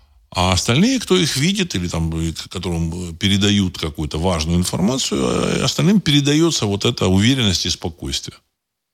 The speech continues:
Ну и плюс есть вот это коллективное бессознательное в американском, в американской культуре. То есть, э, фильмы — это американская культура, книги — это тоже американская культура. Вот в этих книгах описана вот эта вот антиутопия.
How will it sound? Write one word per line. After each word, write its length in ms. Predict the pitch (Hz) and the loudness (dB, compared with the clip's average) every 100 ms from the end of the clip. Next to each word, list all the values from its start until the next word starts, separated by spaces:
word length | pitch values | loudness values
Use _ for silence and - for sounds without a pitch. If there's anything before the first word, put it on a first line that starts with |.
| _ _ _ _ _ _ _ | _ _ _ _ _ _ _
Ну 180 | 180 226 | 4 4
и 60 | |
плюс 300 | 190 180 156 139 | 2 0 0 0
есть 260 | 117 - | -2 -2
вот 140 | 101 95 | -4 -2
это 180 | 87 | -2
коллективное 640 | 87 95 90 - 95 85 82 | -2 0 -2 -2 0 0 0
бессознательное 1000 | 92 - 107 117 180 180 143 123 110 98 - _ _ | 0 -2 -2 -2 -2 0 -2 -2 -2 -4 -10 _ _
в 120 | 104 | -2
американском, 720 | 107 110 107 101 98 - - 82 82 | 0 2 0 0 -2 -2 -4 -4 -2
в 40 | 90 | 2
американской 540 | 98 95 101 - 95 | 2 2 0 0 -2
культуре. 580 | - 104 - 101 85 80 _ _ _ _ _ _ _ _ _ _ _ _ | -2 -2 0 0 0 -2 _ _ _ _ _ _ _ _ _ _ _ _
То 80 | - | -4
есть, 280 | 78 - - | -2 -2 -4
э, 100 | 78 | -4
фильмы — 400 | - 143 147 107 | 0 2 2 2
это 120 | 90 | 2
американская 600 | 87 98 101 98 87 - | 2 2 2 0 0 -2
культура, 600 | 82 92 87 120 107 90 - | -4 -4 -2 0 0 -2 -2
книги — 340 | - 135 131 98 | 2 4 4 0
это 80 | 80 | -2
тоже 280 | 123 104 | -4 -2
американская 640 | 95 92 90 - 80 - 82 | 0 0 -2 -2 -4 -4 -6
культура. 460 | - 82 - - | -6 -8 -6 -4
Вот 160 | 123 185 | -2 0
в 60 | 247 | 0
этих 240 | 196 - | -2 -2
книгах 380 | 139 175 170 - | 2 2 0 -4
описана 460 | 107 - 156 104 90 | -4 -2 -2 -2 -4
вот 180 | 87 - | -6 -8
эта 180 | - | -8
вот 180 | 76 78 - - - - | -8 -10 -14 -20 -20 -4
антиутопия. 840 | 101 104 - 92 85 82 - - | 2 2 2 -2 -2 -2 -2 -8